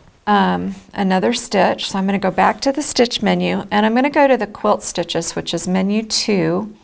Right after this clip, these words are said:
and I'm gonna go to menu two point three, and I'm gonna select number, stitch number eleven. Now you can do this tapering with most stitches on the machine,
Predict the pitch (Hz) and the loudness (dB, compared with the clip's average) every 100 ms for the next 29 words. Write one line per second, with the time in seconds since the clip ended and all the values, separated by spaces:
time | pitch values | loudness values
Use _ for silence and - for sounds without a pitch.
0 | - - - - _ 196 190 190 185 185 | -20 -20 -20 -20 _ -2 0 2 2 2
1 | 180 - 190 190 185 185 208 214 208 202 | 0 -4 0 2 2 0 2 2 0 -2
2 | - 254 247 - 240 208 208 196 - - | -2 -2 -2 -6 -2 0 2 0 -6 -8
3 | - - _ - 175 170 180 226 294 - | -10 -10 _ -6 -2 0 0 0 -2 -6
4 | - _ _ _ _ - 190 185 185 185 | -20 _ _ _ _ -4 0 0 0 -2
5 | 180 196 180 190 - - 180 175 170 156 | -2 0 2 2 0 -4 -4 -2 -2 -4
6 | - - - 196 208 185 170 170 165 156 | -10 -12 -8 -8 -4 -4 -2 -2 0 -2
7 | - - - _ _ _ - _ 220 214 | -2 -12 -16 _ _ _ -20 _ -2 2
8 | 269 320 320 233 277 285 220 196 196 - | 2 2 0 2 2 4 4 2 2 -2
9 | - 247 247 240 202 170 180 185 185 196 | -2 2 2 2 0 0 -2 -4 -2 0
10 | 214 - 214 208 185 175 175 170 170 - | 0 0 -2 -2 -4 -2 -4 -4 -4 -2
11 | 202 180 151 170 | 0 -2 -2 -6